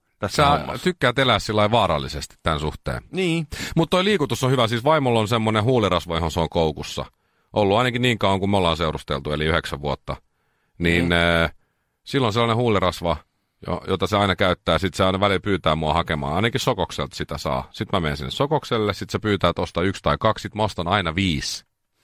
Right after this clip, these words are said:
Speaker 2: Tiedätkö,
Speaker 1: Niin.
Speaker 2: että sitä
Speaker 1: Joo.
Speaker 2: on sitten,
Speaker 1: <laughs>
Speaker 2: koska mä tiedän, että sit kuitenkin jossain vaiheessa taas tarvii.
Speaker 1: Niin.
Speaker 2: Sit mä ostan aina viisi niitä, sit mä menen kotiin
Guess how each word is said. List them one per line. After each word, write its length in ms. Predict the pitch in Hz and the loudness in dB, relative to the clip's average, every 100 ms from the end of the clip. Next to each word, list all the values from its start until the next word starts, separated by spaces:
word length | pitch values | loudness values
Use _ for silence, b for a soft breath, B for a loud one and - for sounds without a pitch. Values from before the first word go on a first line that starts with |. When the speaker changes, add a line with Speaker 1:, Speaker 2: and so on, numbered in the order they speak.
| _ _ _ - | _ _ _ -2
Speaker 2:
Tiedätkö, 200 | - 117 | 2 2
Speaker 1:
Niin. 120 | 92 | 2
Speaker 2:
että 100 | - | 0
sitä 160 | 107 95 | 0 2
Speaker 1:
Joo. 180 | 135 | 2
Speaker 2:
on 100 | 110 | 0
sitten, 380 | 92 101 - 95 - | 0 -2 0 -2 0
Speaker 1:
<laughs> 40 | |
Speaker 2:
koska 260 | 156 - 127 | 0 -2 -2
mä 100 | 113 | 0
tiedän, 400 | 107 139 117 98 | 2 2 2 0
että 160 | 90 | -2
sit 180 | - 98 - - | -2 -4 -2 -2
kuitenkin 340 | 104 82 87 | -2 -2 0
jossain 320 | 98 - 85 | 0 2 0
vaiheessa 280 | 78 87 - | 2 0 0
taas 200 | 107 101 | 0 0
tarvii. 440 | 147 143 95 78 69 B - | 2 2 2 0 -4 B -6
Speaker 1:
Niin. 300 | 101 101 85 B | -2 -2 -4 B
Speaker 2:
Sit 160 | - 196 | -6 -2
mä 80 | 180 | 0
ostan 180 | 147 170 | 0 0
aina 160 | 156 | 2
viisi 240 | 151 156 135 | 2 0 2
niitä, 220 | 127 110 | 0 0
sit 80 | 113 | 0
mä 80 | 113 | 0
menen 160 | 98 | 0
kotiin 440 | 92 151 135 117 | 0 0 2 0